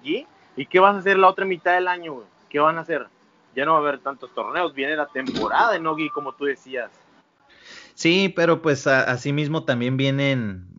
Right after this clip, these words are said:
Speaker 2: gente que más y más y más está practicando. Bueno, ahorita hubo bajón, obviamente, por lo de la pandemia,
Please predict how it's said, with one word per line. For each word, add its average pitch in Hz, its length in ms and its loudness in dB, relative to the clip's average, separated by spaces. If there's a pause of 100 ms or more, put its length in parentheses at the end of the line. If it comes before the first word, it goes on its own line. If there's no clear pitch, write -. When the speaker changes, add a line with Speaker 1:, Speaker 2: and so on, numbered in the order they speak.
(140)
Speaker 2:
gente 123 380 -4
que 113 120 -4
más 101 480 0
y 113 60 -4
más 101 300 -4
y 117 40 -6
más 104 220 -4
está - 220 -6
practicando. 117 580 -2
Bueno, 147 220 2
ahorita 135 300 0
hubo 135 280 2
bajón, 127 380 -2
obviamente, 123 500 -2
por 110 220 -8
lo 101 100 -2
de 98 80 -2
la 98 160 -4
pandemia, 120 580 -2